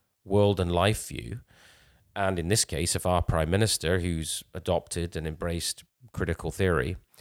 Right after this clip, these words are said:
uh, doesn't agree with, uh, your message because it doesn't tie in with, because actually, uh, what we might call the, the liberal tradition, politically, by that I mean continental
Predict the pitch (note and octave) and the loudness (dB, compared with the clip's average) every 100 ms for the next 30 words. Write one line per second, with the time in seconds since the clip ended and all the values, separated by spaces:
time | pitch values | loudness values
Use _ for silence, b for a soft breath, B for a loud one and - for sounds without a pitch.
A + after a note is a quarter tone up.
0 | B B B B _ F2+ F#2 F2+ F2+ G2+ | B B B B _ 2 4 4 2 0
1 | C3 B2 A#2 - F#2 A#2 F#3+ F3+ C#3+ G2 | 2 2 2 -4 -2 2 6 6 6 6
2 | E2+ D#2 - - b b b b b - | 4 0 -10 -14 b b b b b 0
3 | G2 G2 G2 F#2+ - G2 G2+ G#2+ G2+ F#2+ | 4 6 6 6 2 2 4 6 6 6
4 | F2+ - - E2+ C#3+ D#3+ G2+ F#2 - - | 4 -2 -6 2 4 6 4 2 0 2
5 | A2+ G2+ D#2 A#2 B2+ - - A#2 G#2+ G#2 | 2 2 2 2 2 -2 0 4 6 6
6 | G#2 G#2 - E2+ F#2 F#2 E2+ E2+ b b | 6 2 -2 2 4 4 2 -6 b b
7 | b _ _ - G2+ G2+ A2+ - F2+ F2 | b _ _ -8 0 2 2 2 2 0
8 | - - - D#2+ E2 D#2+ - _ G2 F2 | -2 -16 -12 -6 -6 -6 -14 _ -6 -2
9 | F#2+ F2+ E2+ - F2 E2 D#2 - E2+ E2+ | 0 0 -2 -4 -4 -2 -6 -8 -4 0
10 | B2 A#2 G#2 E2+ - - F2 - - C#2 | 0 4 4 2 -2 -6 -4 -2 -4 -6
11 | F2+ - G#2 - A2+ - D2+ D2+ F#2 F2 | -2 2 2 2 -2 -4 -6 -2 0 2
12 | F2+ E2 E2+ E2 - F2+ D#2 F2 F2+ - | 2 0 0 -2 -2 -4 -2 -4 -4 -4
13 | E2 | -6